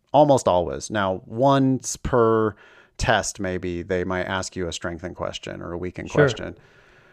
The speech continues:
Speaker 2: But at that point, if you know the mindsets for strengthen questions and logical reasoning, you
Speaker 1: Right.
Speaker 2: of course can just apply that to reading comp.
Speaker 1: I do think it's useful to,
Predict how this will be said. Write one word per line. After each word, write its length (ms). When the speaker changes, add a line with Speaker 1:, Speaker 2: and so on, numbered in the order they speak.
Speaker 2:
But 120
at 80
that 160
point, 220
if 60
you 140
know 160
the 80
mindsets 560
for 160
strengthen 400
questions 420
and 120
logical 340
reasoning, 480
you 280
Speaker 1:
Right. 200
Speaker 2:
of 60
course 260
can 300
just 220
apply 240
that 200
to 120
reading 240
comp. 240
Speaker 1:
I 120
do 180
think 240
it's 160
useful 500
to, 420